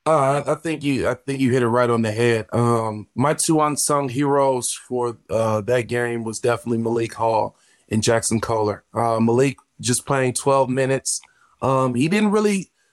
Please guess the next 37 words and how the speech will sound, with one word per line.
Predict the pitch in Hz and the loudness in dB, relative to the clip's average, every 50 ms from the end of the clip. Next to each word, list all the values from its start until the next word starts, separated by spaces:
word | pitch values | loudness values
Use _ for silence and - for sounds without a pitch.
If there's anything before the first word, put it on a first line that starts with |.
| _ - | _ -6
contribute | - 147 147 139 - - 202 196 175 151 165 160 160 | -2 -2 -2 0 0 0 0 0 0 0 -2 0 0
anything | 165 170 175 165 156 160 165 160 156 151 | 2 2 2 0 -2 -2 -4 -2 0 2
else | 156 156 156 151 - - | 2 2 2 2 0 0
other | 156 180 175 175 | -2 0 0 0
than | 160 156 170 165 | 0 0 -2 -2
scoring, | - - - 170 175 180 175 180 180 180 175 165 _ _ _ _ _ _ _ _ - | -2 -2 -2 0 2 2 2 2 0 0 -2 -6 _ _ _ _ _ _ _ _ -8
but, | 113 135 | -6 -4
man, | 139 156 160 151 143 | -2 0 0 0 0
in | 131 | 0
those | 135 139 139 143 139 - | 0 0 0 0 -2 -4
twelve | - - 160 147 147 143 139 | -2 0 2 2 2 2 0
minutes, | 151 147 143 131 - | -2 -2 -2 -4 -4
he | 139 139 | -6 -6
filled | - - 151 143 127 135 | -4 -2 -2 0 0 0
it | 143 | 0
up | 147 135 120 | 0 0 -2
with | 120 113 | -2 -2
eleven | 120 120 127 127 135 131 113 | -2 -2 -2 -2 -2 -4 -4
points. | - - 135 135 135 131 - - | -4 -2 -2 0 0 -2 -4 -8
He | 117 | -10
was | 107 107 - | -8 -10 -8
three | - - 139 135 127 | -4 -2 -2 -2 -2
for, | - - 110 - - _ - - - - | -4 -12 -20 -20 -20 _ -20 -10 -4 -2
three | 147 151 135 | 0 0 0
for | - 123 | -2 -6
four | 110 - - 156 160 156 151 147 143 - _ _ _ _ _ - | -6 0 2 4 4 4 4 4 2 -2 _ _ _ _ _ -10
from, | - - 123 120 113 113 113 | -4 0 0 0 0 0 0
uh, | 113 110 110 107 107 107 107 - | 0 0 2 2 2 0 0 0
two | - - 190 185 | 0 0 0 0
point | 156 - 175 175 170 165 160 131 - | 0 0 0 2 2 2 0 -2 -2
and | 120 127 127 | -2 -2 0
two | - 156 143 | 0 0 0
for | 127 135 | 0 -2
two, | 127 - - 147 | -4 -2 0 2
like | 139 135 135 131 | 2 2 0 0
you | - 135 | -2 -4
said, | 123 - - - 143 143 139 135 123 110 | -4 -2 0 0 0 2 2 0 -2 -4